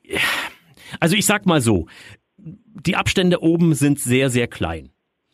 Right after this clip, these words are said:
Und wir haben gesehen, dass selbst eine, eine Schwächephase von vier Spielen, nicht gewonnene Spiele, es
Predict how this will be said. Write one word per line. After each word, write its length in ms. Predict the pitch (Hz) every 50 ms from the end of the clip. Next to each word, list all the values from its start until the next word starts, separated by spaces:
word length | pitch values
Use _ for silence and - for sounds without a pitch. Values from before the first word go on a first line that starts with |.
| _ _ _
Und 360 | 156 151 156 160 160 - - -
wir 100 | 151 131
haben 140 | 156 185 170
gesehen, 260 | 151 127 143 180 196
dass 140 | 175 160 -
selbst 220 | 160 160 - -
eine, 220 | - 147 147 147 139
eine 160 | 139 135 139
Schwächephase 640 | 127 - - 190 196 - 196 - - 151 143 143 143 143
von 160 | - 139 131
vier 200 | - - 170 170
Spielen, 420 | 160 - - 151 156 156 151 139 -
nicht 260 | 156 196 190 - -
gewonnene 340 | - 113 117 117 131 139 135
Spiele, 320 | - - - 151 156 151 -
es 160 | 135 - -